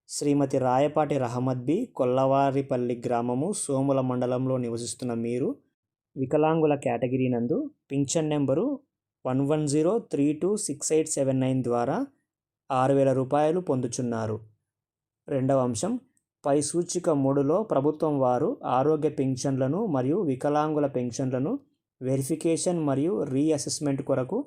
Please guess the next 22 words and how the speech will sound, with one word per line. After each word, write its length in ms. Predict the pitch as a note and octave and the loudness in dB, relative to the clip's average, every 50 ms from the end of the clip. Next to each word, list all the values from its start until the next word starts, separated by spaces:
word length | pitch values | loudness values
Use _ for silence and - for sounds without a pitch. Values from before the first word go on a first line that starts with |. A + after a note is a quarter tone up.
| - _ _ _ _ _ _ _ | -10 _ _ _ _ _ _ _
ఆదేశాలు 600 | B2+ B2+ C3 C#3 C#3+ D3+ D3 C#3 - D3 C#3 C3+ C3+ | 0 0 2 4 4 2 2 2 0 0 0 0 0
జారీ 340 | B2 B2 B2 A#2+ B2 C3 C3 | 0 0 0 0 0 0 -2
చేయటమైనది. 720 | B2+ - B2+ A#2+ A#2 B2 A#2 A#2 A#2 A#2 A#2+ A#2+ D#3+ B3 F#4 - _ _ _ _ _ _ _ _ _ _ | -2 -2 -2 -2 -2 -2 -2 -2 -2 -2 -2 -2 -2 -2 -2 -4 _ _ _ _ _ _ _ _ _ _
అలాగే 440 | - C#3 B2+ C#3 D3+ D#3+ D#3 D#3+ F3+ F#3 | -4 -2 0 2 2 2 2 0 0 0
వికలాంగుల 600 | D#3+ D3 C3+ - D3 C#3+ D3 D3+ D3+ D3+ D3+ D3 | 0 0 0 0 0 0 0 0 0 0 0 0
పెన్షన్లను 600 | C#3 C#3 C#3 C3 B2+ A#2+ - C#3 C3+ C3 C3 D3+ G#3 B3+ | 0 0 -2 -2 -2 -2 -2 -4 -2 -2 -2 -2 -4 -6
ప్రత్యేక 600 | - - C#3+ B2+ B2 - - C#3+ D#3 D#3+ D#3 D#3+ | -6 -4 -4 -6 -4 -4 -2 0 0 2 0 0
వైద్య 320 | C#3 C3+ C3 C3 C#3 C#3+ | 0 0 0 0 0 0
బృందాల 460 | C3+ B2+ C3+ C3+ C3 C3 C3+ C3+ C3+ C3 | -2 0 -2 0 0 2 2 2 2 0
ద్వారా 360 | B2+ B2 B2 B2 B2 C#3+ F3+ A#3+ C4 - _ _ _ _ _ _ _ | 0 0 -2 0 0 0 -2 -4 -4 -8 _ _ _ _ _ _ _
ఆసుపత్రి 580 | B2+ B2+ C3+ C3+ - - D3 C#3 - - D3+ C#3 C#3 | -2 -2 0 -2 -2 -4 -4 -4 -2 -2 0 0 0
నందు 340 | C#3 C3 C3 C#3 C#3+ F3+ B3+ D4 - _ _ _ | 0 0 0 0 0 0 -2 -4 -6 _ _ _
పునఃపరిశీలన 800 | - D3 D#3 F3+ F3 - - D3 C3+ B2 - - C#3+ C#3+ C#3 | -4 0 0 0 -2 0 -2 -2 -2 -2 -2 -2 -2 -2 -2
చేయటం 320 | C3+ - C3+ C3 B2+ D#3 D#3+ | -2 -2 -2 -2 -2 -2 -2
జరిగింది. 480 | C#3 B2+ A2+ A#2+ A2+ A#2+ A#2 A#2 A2+ A#2+ C3 - _ _ _ _ _ _ _ _ _ - | -2 -2 -2 -2 -2 -2 -2 -2 -4 -6 -6 -10 _ _ _ _ _ _ _ _ _ -6
మూడో 240 | B2+ B2+ C3+ D3 | -2 0 2 2
అంశం 300 | D3+ C#3+ C3+ C3 - C3 B2+ | 4 2 2 0 -2 -2 -4
వచ్చేసి 440 | A#2+ G#2+ - C3 B2 A2+ - F#3+ C4 D4 - _ _ _ _ _ _ _ _ _ D3 | -4 -4 -4 -6 -6 -4 -4 -4 -6 -6 -8 _ _ _ _ _ _ _ _ _ -2
పునఃపరిశీలనలో 1080 | D3+ F3+ F#3+ F3+ - E3 D3+ C#3+ C3+ - D#3 D3+ D3 C#3+ C#3 C#3 C#3 C#3 C#3 C3+ D3+ G#3 C4+ C#4+ - _ _ _ _ _ _ _ - | -2 -2 -2 -2 -2 0 0 0 0 0 0 0 0 2 0 2 2 0 0 0 0 -2 -2 -4 -6 _ _ _ _ _ _ _ -4
మీకు 360 | C3+ C#3+ D3 D#3 D3+ - D3 C#3+ - - - _ - | 0 0 0 0 0 0 -2 -2 -2 -4 -8 _ -8
సవరించిన 580 | - C#3+ C3 C3+ C#3+ D3+ E3 E3 - - D#3+ | -2 0 2 2 2 0 0 -2 -2 -2 -4
ప-, 260 | C#3+ C3+ C#3+ - - | -2 -2 -2 -4 -4